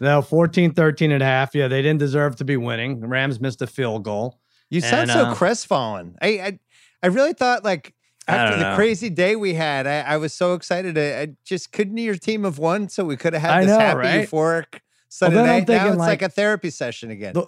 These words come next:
Speaker 1: the worst case scenario is Cowboys lose, Patriots win, Tampa wins, but I don't even think you care about that. So I, we'll get to that
Speaker 2: <laughs>
Speaker 1: later,
Speaker 2: But I did,
Speaker 1: but
Speaker 2: I cared financially 'cause, uh,
Speaker 1: Yeah.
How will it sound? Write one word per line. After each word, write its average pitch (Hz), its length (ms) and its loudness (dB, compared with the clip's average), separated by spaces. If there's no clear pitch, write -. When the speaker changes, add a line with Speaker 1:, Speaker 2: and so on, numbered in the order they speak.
Speaker 1:
the 165 100 2
worst 196 420 4
case 196 220 2
scenario 156 520 2
is 131 100 -4
Cowboys 151 500 0
lose, 143 160 -2
Patriots 143 640 -2
win, 131 480 -2
Tampa 160 440 0
wins, 107 540 -6
but 120 180 -4
I 160 60 2
don't 175 120 2
even 139 140 0
think 131 140 -4
you 113 100 -8
care 156 260 0
about 113 300 -4
that. 117 340 0
So 117 140 -8
I, 117 140 -2
we'll 123 160 -6
get 120 240 -4
to 120 60 -4
that 117 280 0
Speaker 2:
<laughs> - 0 -
Speaker 1:
later, 123 180 0
Speaker 2:
But 214 60 8
I 208 60 6
did, 165 60 -6
Speaker 1:
but 247 220 0
Speaker 2:
I 170 100 2
cared 254 280 0
financially 160 680 -4
'cause, 139 280 -6
uh, 156 40 2
Speaker 1:
Yeah. 135 260 4